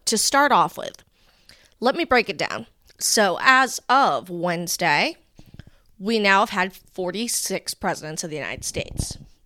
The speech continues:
So, here is the breakdown of presidential burial spots based on where they're buried. Thirteen presidents are buried in public cemeteries. This is the biggest group.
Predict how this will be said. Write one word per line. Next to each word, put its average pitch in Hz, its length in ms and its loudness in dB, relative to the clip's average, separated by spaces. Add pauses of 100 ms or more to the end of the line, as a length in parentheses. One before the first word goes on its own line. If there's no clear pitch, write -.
(720)
So, 233 240 0
here 339 260 -4
is 480 80 0
the - 80 -6
breakdown 196 720 -2 (500)
of 180 220 -8
presidential 233 560 -2
burial 180 400 -6
spots 180 540 -6 (800)
based 214 380 -2
on 190 260 -6
where 170 200 -4
they're 147 180 -2
buried. - 360 -10 (1000)
Thirteen 294 440 -2
presidents 277 480 -4
are 247 80 -6
buried 202 500 -2
in 196 140 -6
public 190 400 -10
cemeteries. - 840 -8 (460)
This 196 180 -2
is 196 120 -6
the 196 80 -6
biggest 185 360 -6
group. - 320 -14